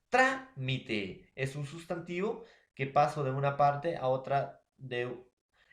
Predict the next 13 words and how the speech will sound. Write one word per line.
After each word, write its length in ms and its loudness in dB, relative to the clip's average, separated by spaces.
paso 320 2
de 100 2
una 260 2
parte 300 4
a 80 0
otra 480 0
o 140 0
de 120 0
una 320 -2
cosa 480 -4
a 160 4
otra, 380 0
¿no? 200 -18